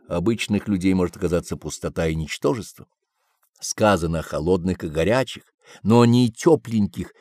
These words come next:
и, быть может, хороших. Не для них Царство Небесное. Не для слабых сферы высших напряжений энергии огненных. Потому обычные суждения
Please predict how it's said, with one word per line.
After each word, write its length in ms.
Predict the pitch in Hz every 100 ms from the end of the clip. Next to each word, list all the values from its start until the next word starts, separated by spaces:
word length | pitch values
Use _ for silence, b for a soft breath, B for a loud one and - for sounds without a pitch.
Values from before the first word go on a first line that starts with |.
| b b
и, 300 | - 90 80 _ -
быть 220 | 87 -
может, 240 | 80 71
хороших. 560 | - 76 62 - - - _ _ _ _ -
Не 220 | 107 110
для 200 | 87 101
них 240 | 107 101
Царство 500 | - - 90 - 85
Небесное. 500 | 78 71 69 - 78 _ _ _ _ _ _ _ _ _
Не 240 | - 131 147
для 320 | 131 143 147
слабых 720 | - 117 127 131 117 101 87
сферы 640 | - - - 98 90 82 B B B
высших 560 | 92 85 104 - 104 80
напряжений 640 | 92 92 85 92 95 92 92
энергии 420 | 95 90 78 87
огненных. 420 | 82 82 71 - _ _ _ _ _ _ -
Потому 300 | - 82 82
обычные 640 | 80 107 170 - 160 151
суждения 720 | - 151 123 165 170 175